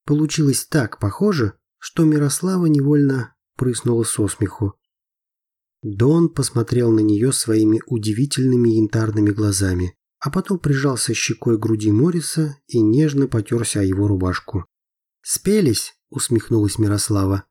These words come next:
И тут прозвучал мелодичный звонок. Морис поднялся с кресла,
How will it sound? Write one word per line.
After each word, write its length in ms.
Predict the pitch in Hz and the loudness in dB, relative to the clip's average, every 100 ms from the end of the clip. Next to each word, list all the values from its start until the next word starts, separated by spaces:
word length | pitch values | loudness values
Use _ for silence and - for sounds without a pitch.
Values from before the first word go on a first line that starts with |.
| _ _ _ _ _ | _ _ _ _ _
И 120 | - | -6
тут 300 | - 190 - - - - | -2 -4 -4 -14 -14 -4
прозвучал 600 | 120 110 110 - 127 131 | -2 0 -2 -2 -2 2
мелодичный 600 | 120 110 110 110 110 107 | 2 0 -2 -4 0 0
звонок. 600 | 101 101 98 98 - - _ _ _ - | 2 2 2 0 -4 -18 _ _ _ -4
Морис 320 | 151 156 135 | 0 0 0
поднялся 560 | - 117 117 117 107 110 | -2 -2 2 0 0 -4
с 80 | - | -6
кресла, 600 | 113 110 113 147 143 | -4 -4 -2 -2 -2